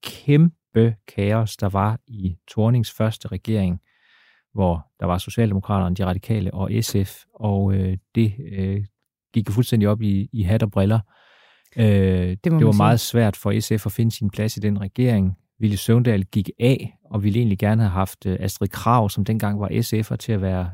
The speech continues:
Speaker 1: øh, formand, men det ville S F's medlemmer ikke have, så de valgte i stedet for Annette Wilhelmsen, hvis der er nogen, der kan huske hende.
Speaker 2: Jeg husker hende.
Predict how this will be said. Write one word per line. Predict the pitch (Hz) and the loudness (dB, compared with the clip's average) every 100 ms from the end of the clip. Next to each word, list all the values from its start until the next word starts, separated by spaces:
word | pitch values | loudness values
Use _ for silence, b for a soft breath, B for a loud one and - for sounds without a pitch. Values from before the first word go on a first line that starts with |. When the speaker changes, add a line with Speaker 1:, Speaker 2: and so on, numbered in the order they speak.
| 143 | -6
Speaker 1:
øh, | 98 | -8
formand, | - 107 117 107 98 | -4 -2 0 0 -2
men | - 104 95 b b _ | -4 -2 -2 b b _
det | 123 | 4
ville | 117 110 | 6 4
S | 110 | 2
F's | 110 - | 0 2
medlemmer | 107 113 101 98 | 2 2 2 2
ikke | 139 - | 2 0
have, | 113 | -2
så | 107 98 | -2 -4
de | 110 | -2
valgte | 98 101 | 0 0
i | 113 | -2
stedet | - 104 90 | -2 -2 -2
for | 98 101 | -6 -4
Annette | 104 95 90 | 0 0 4
Wilhelmsen, | 104 170 165 123 92 - | 6 8 8 8 4 2
hvis | 92 - _ - | 0 0 _ -4
der | |
er | |
nogen, | 101 117 | 0 0
der | 117 | 0
kan | 95 | 2
huske | 117 - 95 | 0 0 2
hende. | 135 180 - _ _ _ _ | 8 8 6 _ _ _ _
Speaker 2:
Jeg | 165 151 | 2 4
husker | 151 - | 4 2
hende. | 127 | -2